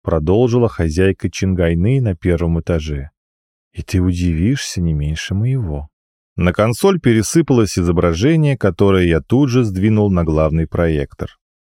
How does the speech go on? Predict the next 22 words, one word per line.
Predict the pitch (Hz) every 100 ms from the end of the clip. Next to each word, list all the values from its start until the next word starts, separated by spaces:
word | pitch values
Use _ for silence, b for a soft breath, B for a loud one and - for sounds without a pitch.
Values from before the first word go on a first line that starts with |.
| _
Хмыкнул, | _ - 101 147 156 139 131
разглядывая | 113 104 92 90 104 104 101 95
немолодого | 92 87 82 80 80 113 139 123
и | 113
помятого | 98 85 85 95 101 101 92 90
чуха | - 104 92 - 110 87 73
за | 73 78
барной | 82 95 101 95
стойкой | 87 - 95 92 95
Сапфир. | - 92 - - 85 80 - _ _
Тот | 175 196
дёргал | 123 151 131 110
носом, | 104 139 165 - 123 104
топорщил | 92 82 131 127 -
жёсткие | 95 90 98 - - 90
усы | 85 - 127 143
и | 135 98
ежесекундно | 87 90 85 82 90 - 135 135 120 101
облизывал | 85 85 101 95 92 87
крупные | 80 87 92 87 87 85
жёлтые | 80 80 78 - 85
зубы. | 80 80 78 73 82 87